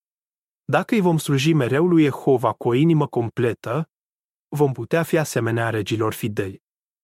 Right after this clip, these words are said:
Este esențial să învățăm din propriile greșeli, să ne căim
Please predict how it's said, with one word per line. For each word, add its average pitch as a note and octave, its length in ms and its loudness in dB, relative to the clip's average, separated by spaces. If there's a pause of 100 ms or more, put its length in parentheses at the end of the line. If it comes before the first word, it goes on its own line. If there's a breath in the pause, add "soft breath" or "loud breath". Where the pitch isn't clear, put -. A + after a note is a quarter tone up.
(400)
Este B2 360 0
esențial C#3 640 2
să - 160 -4
învățăm A#2+ 500 0
din A2+ 160 -2
propriile A2 520 -2
greșeli, A#2+ 640 -2 (540)
să - 220 -2
ne A#2+ 120 0
căim A2+ 520 -2